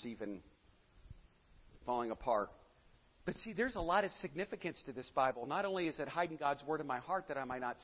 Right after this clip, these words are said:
sin against Him, but it, it practiced P D A.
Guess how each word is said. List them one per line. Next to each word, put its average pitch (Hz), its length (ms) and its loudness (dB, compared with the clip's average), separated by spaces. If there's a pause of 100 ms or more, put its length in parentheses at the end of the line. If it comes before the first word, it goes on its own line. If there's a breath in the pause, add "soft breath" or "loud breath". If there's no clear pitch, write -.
sin 202 100 -4
against 123 400 -8
Him, 127 300 -4 (800 soft breath)
but 175 140 8
it, 208 180 8 (300)
it 220 260 6
practiced 165 640 2 (4000)
P 180 220 -2
D 160 240 2
A. 175 260 4